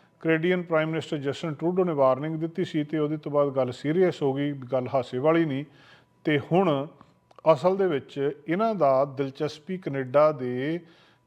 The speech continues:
ਪੈਸੇ ਧੇਲੇ ਦੇ ਵਿੱਚ ਤੇ ਜਿਓਗ੍ਰਾਫੀ ਦੇ ਵਿੱਚ ਆ। ਕੈਨੇਡਾ ਦੇ ਵਿੱਚ ਬਹੁਤ ਕੁਦਰਤੀ ਭੰਡਾਰ ਪਏ ਆ।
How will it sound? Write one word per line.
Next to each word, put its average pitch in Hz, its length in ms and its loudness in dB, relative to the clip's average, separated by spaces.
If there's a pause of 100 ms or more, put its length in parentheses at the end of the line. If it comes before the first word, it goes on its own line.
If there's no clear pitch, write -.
(100)
ਪੈਸੇ 151 340 4
ਧੇਲੇ 175 340 -2
ਦੇ 151 120 -4
ਵਿੱਚ 156 220 -6
ਤੇ - 160 -4
ਜਿਓਗ੍ਰਾਫੀ 131 560 -2
ਦੇ 131 80 -2
ਵਿੱਚ 117 320 -8
ਆ। 101 60 -16 (1600)
ਕੈਨੇਡਾ 220 360 6
ਦੇ 269 100 0
ਵਿੱਚ 254 220 -4
ਬਹੁਤ 254 500 4
ਕੁਦਰਤੀ 214 760 -2
ਭੰਡਾਰ 220 580 4
ਪਏ 131 360 -2
ਆ। 113 80 -10